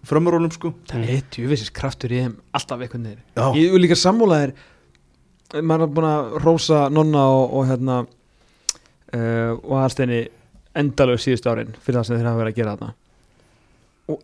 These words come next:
Speaker 2: enn og aftur, þú veist, nú er, þú veist, fær maður loksins tækifæri til að gefa þeim smá props í viðbót, en þú segir, hva-, hvað er keppikeplið?
Speaker 1: Já.
Speaker 2: Lenda einhvern veginn undir,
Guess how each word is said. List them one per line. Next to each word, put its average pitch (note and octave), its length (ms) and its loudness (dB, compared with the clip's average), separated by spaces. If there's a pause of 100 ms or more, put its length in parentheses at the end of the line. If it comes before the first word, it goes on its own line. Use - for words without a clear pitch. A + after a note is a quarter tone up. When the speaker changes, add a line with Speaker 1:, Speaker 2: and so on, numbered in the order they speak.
Speaker 2:
enn A3+ 400 2
og E3+ 160 4
aftur, C3+ 260 -4
þú - 140 -4
veist, C#3 120 -4
nú E3+ 140 2 (140)
er, D#3 100 0
þú D#3+ 140 -2
veist, - 100 -8
fær E3 80 4
maður D#3+ 220 0
loksins - 340 -2
tækifæri F3 320 6
til D#3 80 4
að D3+ 80 2
gefa E3 220 6
þeim C#3 100 0
smá E3+ 200 -2 (100)
props F#3+ 340 -2
í D#3+ 80 0
viðbót, F3+ 380 2
en D3 80 0
þú D3 100 0
segir, D3+ 240 2
hva-, D#3 180 -2
hvað F3+ 280 0
er - 80 -6
keppikeplið? A#2 480 -8 (380)
Speaker 1:
Já. G#2+ 80 -8
Speaker 2:
Lenda F#3+ 340 4
einhvern F3 180 2
veginn C3+ 160 0
undir, G3 380 -2